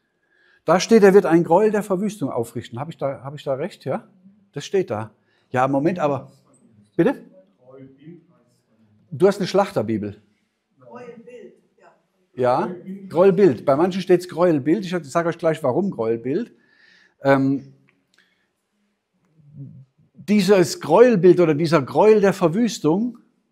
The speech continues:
der ist aber scheinbar hier in der Passage, die von dem historischen Antiochus berichtet.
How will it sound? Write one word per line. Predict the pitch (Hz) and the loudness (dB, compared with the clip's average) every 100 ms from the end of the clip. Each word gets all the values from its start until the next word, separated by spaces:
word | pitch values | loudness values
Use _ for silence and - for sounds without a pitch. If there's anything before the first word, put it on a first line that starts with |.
| _ _ _ _ _ _ _ | _ _ _ _ _ _ _
der | 117 160 165 | 0 4 4
ist | 185 180 | 2 -2
aber | 175 170 160 156 | -2 0 0 0
scheinbar | - 175 175 170 170 | -2 -2 0 2 2
hier | 165 180 170 | 2 2 0
in | 156 | 0
der | 170 | -2
Passage, | 175 160 - 170 156 160 | -2 -4 -4 -4 -4 -8
die | 156 | -10
von | - 151 | -6 -2
dem | 143 | -2
historischen | 135 135 - 214 269 - 127 | -4 -8 -6 -6 -6 -8 -10
Antiochus | 117 135 117 110 | -10 -10 -12 -14
berichtet. | - 110 101 - 95 | -16 -14 -16 -20 _